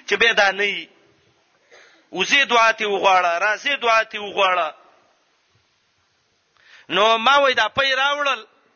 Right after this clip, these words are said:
او زما د پلار او مور سر ته ودرېدم.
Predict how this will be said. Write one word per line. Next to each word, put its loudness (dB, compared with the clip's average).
او 4
زما 2
د -2
پلار 2
او 0
مور -4
سر 0
ته 0
ودرېدم. 0